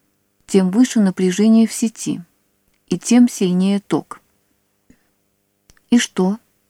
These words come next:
Мозг Оксаны не вникал в суть слов Александра,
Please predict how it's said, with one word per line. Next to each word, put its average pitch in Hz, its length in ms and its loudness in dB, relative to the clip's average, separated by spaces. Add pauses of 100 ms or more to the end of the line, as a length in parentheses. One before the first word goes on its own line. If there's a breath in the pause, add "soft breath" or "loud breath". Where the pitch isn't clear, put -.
(1300)
Мозг 220 400 2
Оксаны 240 680 2
не 196 180 4
вникал 226 560 0
в - 60 -16
суть - 240 -6
слов 214 400 -4
Александра, 175 840 -6